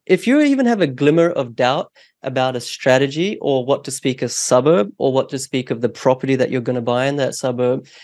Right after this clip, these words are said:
then please, please, please don't be shy to either ask the professional who's selling it to you or get enough educated s-, so you can make that, that decision yourself. If you even have a glimmer of hope, and set aside,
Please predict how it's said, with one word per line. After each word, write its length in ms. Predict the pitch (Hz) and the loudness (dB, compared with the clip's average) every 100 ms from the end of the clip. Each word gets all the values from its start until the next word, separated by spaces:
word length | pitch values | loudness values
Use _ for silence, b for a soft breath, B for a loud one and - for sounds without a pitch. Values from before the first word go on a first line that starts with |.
| B B | B B
then 160 | 175 160 | 0 0
please, 360 | - 240 254 | -2 0 0
please, 280 | - 190 175 | 2 2 2
please 240 | - 156 | 0 0
don't 220 | 139 160 170 | 2 -2 -2
be 100 | 160 | -6
shy 440 | - 156 135 135 135 b _ | 2 2 2 -2 -8 b _
to 160 | - 143 | -2 0
either 340 | 147 139 139 - | 2 2 2 2
ask 460 | 127 131 175 - - _ | 2 2 2 -2 -14 _
the 200 | 127 127 | 0 0
professional 640 | 127 120 - 135 - 170 156 | 2 -2 2 2 2 0 0
who's 260 | 131 127 | -2 -6
selling 360 | - 123 135 143 | -4 -2 -2 -2
it 120 | 151 | -4
to 140 | 151 147 | -4 -4
you 280 | 151 190 226 b _ _ _ | -2 -2 -4 b _ _ _
or 580 | 175 196 190 165 151 147 | 6 8 8 6 4 -2
get 280 | 131 151 | 0 0
enough 260 | 156 143 139 143 | 0 -2 -2 -6
educated 540 | 131 131 143 131 127 | -8 -6 -2 0 -2
s-, 180 | 131 - - | -6 -16 -16
so 140 | - | -2
you 140 | 131 123 | 0 0
can 180 | 139 123 | 0 2
make 220 | 120 120 | 2 2
that, 220 | 120 - _ - | 0 0 _ -10
that 220 | 135 120 | -6 -4
decision 460 | 127 - 117 120 | -4 -2 -2 -2
yourself. 500 | 120 117 - 123 120 _ b b - | -2 -2 0 0 0 _ b b -4
If 280 | 165 170 | -2 0
you 160 | 208 202 | -2 -2
even 280 | 202 208 220 | 0 2 4
have 180 | 196 175 | 4 2
a 40 | |
glimmer 420 | 139 127 156 180 | -2 2 2 2
of 100 | 180 | -2
hope, 260 | 143 156 208 | 0 -2 0
and 160 | 170 170 | -2 -2
set 240 | - 214 | 0 0
aside, 500 | 208 202 175 160 147 | 0 0 0 0 0